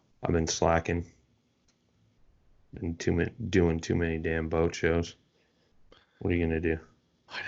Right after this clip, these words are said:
Speaker 2: know, man. I got this perfectly brand new dry suit, and I haven't had a chance to take it out yet. I need to get into Coosa one, like,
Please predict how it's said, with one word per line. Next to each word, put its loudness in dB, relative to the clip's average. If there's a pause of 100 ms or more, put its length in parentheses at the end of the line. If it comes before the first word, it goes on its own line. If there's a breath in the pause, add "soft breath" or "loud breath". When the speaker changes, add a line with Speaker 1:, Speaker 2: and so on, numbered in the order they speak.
(120)
Speaker 2:
know, -12
man. -10 (300 loud breath)
I -4
got 4
this -2 (420)
perfectly 4
brand 2
new 2
dry 4
suit, -2
and -8
I -2
haven't -2
had 0
a -2
chance -4
to -16
take 0
it 0
out 2
yet. -2 (840 loud breath)
I 2
need 8
to 4
get 6
into -4
Coosa 0
one, -4
like, -4